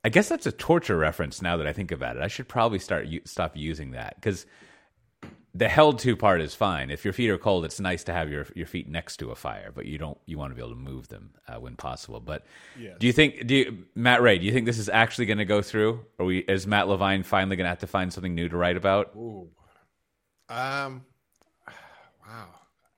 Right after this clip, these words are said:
Speaker 2: You know, I, I, I, I still, um, I'm still fifty fifty on it going through. Uh,
Speaker 1: Oh, that, that's pretty good.
Speaker 2: those, I mean, some of his, like, fin-, financiers have, have pulled out, but he's on the hook for a big penalty if he doesn't.
Speaker 1: Yeah.
Speaker 2: Right?
Speaker 1: How, how about
Speaker 2: And
Speaker 1: you, Brandon?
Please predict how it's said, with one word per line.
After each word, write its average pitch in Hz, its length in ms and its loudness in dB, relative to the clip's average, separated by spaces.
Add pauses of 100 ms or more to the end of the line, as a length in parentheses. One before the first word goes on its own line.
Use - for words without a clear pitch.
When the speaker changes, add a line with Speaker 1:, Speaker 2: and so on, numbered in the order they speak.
(120)
Speaker 2:
You 131 120 -10
know, 135 80 -2
I, 135 200 -2
I, 135 180 -4
I, 139 360 -4
I 131 80 -6
still, 165 600 -2
um, 123 300 -12
I'm 120 100 -12
still 147 260 -10
fifty 131 360 -12
fifty 117 380 -12
on 113 160 -10
it 104 120 -14
going 117 240 -10
through. 139 320 -10 (160)
Uh, 110 220 -4
Speaker 1:
Oh, 127 140 4
that, 110 180 2
that's 123 160 2
pretty 139 220 2
good. 147 260 6
Speaker 2:
those, - 160 -10 (420)
I 139 60 0
mean, 143 140 -2
some 165 200 0
of 180 100 0
his, 147 440 -2
like, 117 200 -4
fin-, 123 360 -8
financiers 127 640 -6
have, 110 160 -8 (120)
have 117 160 -12
pulled 123 200 -6
out, 139 240 -4
but 101 200 -6
he's 120 220 -10
on 143 140 -6
the 98 80 -10
hook 123 260 -8
for 107 160 -4
a 101 60 -4
big 104 240 -10
penalty 113 340 -8
if 95 80 -16
he 65 80 -18
doesn't. 104 440 -12 (360)
Speaker 1:
Yeah. 76 220 -6 (120)
Speaker 2:
Right? 113 200 -6
Speaker 1:
How, 117 100 6
how 123 60 2 (120)
about 135 120 8
Speaker 2:
And 117 80 2
Speaker 1:
you, 120 80 4
Brandon? 85 400 2